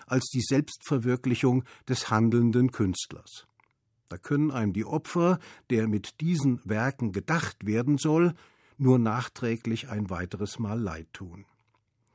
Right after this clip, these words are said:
Die Gefahr einer misslungenen Umsetzung des Gedenkens besteht, dem Himmel sei Dank, in Hanau nicht.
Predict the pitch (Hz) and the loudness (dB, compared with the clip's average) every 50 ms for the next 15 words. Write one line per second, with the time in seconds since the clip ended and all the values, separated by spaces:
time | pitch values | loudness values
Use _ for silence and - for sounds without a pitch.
0 | _ - - - - - - - - 147 156 180 - - 185 185 202 202 175 156 | _ -18 -16 -16 -14 -16 -16 0 2 4 4 4 4 4 6 6 6 6 4 2
1 | 160 156 151 151 143 143 139 139 156 135 123 117 - - 160 156 185 208 208 190 | 2 4 6 6 6 4 4 2 2 2 2 2 2 2 2 4 4 4 6 4
2 | 165 139 135 139 - 190 196 180 - 165 151 143 - - 175 165 151 - - 156 | 4 4 4 2 2 2 2 2 2 0 0 -2 0 0 0 0 0 0 -2 -4
3 | 147 - - - 131 - 156 156 165 160 - 180 165 - - 147 131 - - - | -4 -4 -6 -8 -6 -2 -2 0 0 0 -2 -4 -4 -4 -4 -4 -4 -2 2 4
4 | 147 156 170 156 - - 139 123 113 113 143 151 151 156 135 131 135 120 123 - | 6 6 6 4 2 0 0 0 2 4 4 4 4 4 4 2 0 0 0 2
5 | - 135 151 180 165 - - - - - - - 180 170 156 131 131 147 143 143 | 2 2 2 2 0 -2 -8 -14 -16 -10 2 4 6 6 6 6 6 6 6 8
6 | 151 151 147 147 156 151 151 123 127 113 98 - - - - - - | 6 6 6 4 4 4 6 6 6 6 6 4 -2 -6 -8 -14 -16